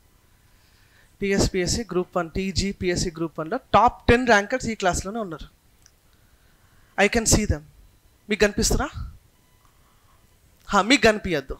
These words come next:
ఓకే? You should not see them. ఓకే? నాకు కనిపించాలి. So, <clears throat> ఇది అర్థమైంది అందరికీ? So, this should be the framework. And diagrams are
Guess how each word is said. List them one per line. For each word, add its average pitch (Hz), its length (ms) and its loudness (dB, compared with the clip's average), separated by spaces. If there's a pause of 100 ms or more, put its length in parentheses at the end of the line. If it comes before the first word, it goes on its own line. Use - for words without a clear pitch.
(880)
ఓకే? 302 220 -2 (640)
You 254 140 4
should 247 140 0
not 269 200 4 (720)
see 226 140 4
them. 156 160 -6 (160)
ఓకే? 208 260 -4 (280)
నాకు 226 200 4
కనిపించాలి. 160 480 -4 (300)
So, 220 280 8 (220)
<clears throat> - 320 -4
ఇది 240 80 8
అర్థమైంది 285 360 6
అందరికీ? 262 340 2 (600)
So, - 60 4
this 262 260 6
should - 140 4
be 311 120 4
the - 100 0
framework. 156 260 -6 (160)
And 359 120 8 (220)
diagrams 262 480 6
are 247 340 8